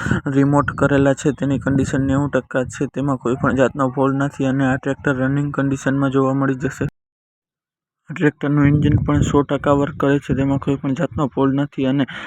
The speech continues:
આ ટ્રેક્ટરના ટાયર એપોલો કંપનીના છે. તેમાં કોઈ પણ જાતનો ફોલ્ટ નથી. ચારે ચાર ટાયર એપોલો કંપનીના જોવા મળશે. તે ખૂબ સારી કંપની છે, તમે જોઈ શકો છો.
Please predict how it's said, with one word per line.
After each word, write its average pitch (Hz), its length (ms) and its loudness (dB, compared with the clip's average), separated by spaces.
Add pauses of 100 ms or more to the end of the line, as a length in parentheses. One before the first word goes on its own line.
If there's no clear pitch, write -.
(160)
આ 135 100 4
ટ્રેક્ટરના 143 600 -2
ટાયર 131 380 2
એપોલો 135 640 0
કંપનીના 143 540 -2
છે. 143 180 -2
તેમાં 131 280 -2
કોઈ 135 200 0
પણ 143 200 -4
જાતનો 131 360 -2
ફોલ્ટ 135 320 2
નથી. 139 360 -2 (360)
ચારે 143 240 6
ચાર 139 220 0
ટાયર 143 300 0
એપોલો 139 380 2
કંપનીના 143 560 -2
જોવા 139 220 2
મળશે. 139 340 -2
તે 139 240 0
ખૂબ 143 300 0
સારી 135 300 0
કંપની 143 420 -2
છે, 139 160 -2
તમે 135 260 -2
જોઈ 135 200 4
શકો 143 340 -2
છો. 147 220 -4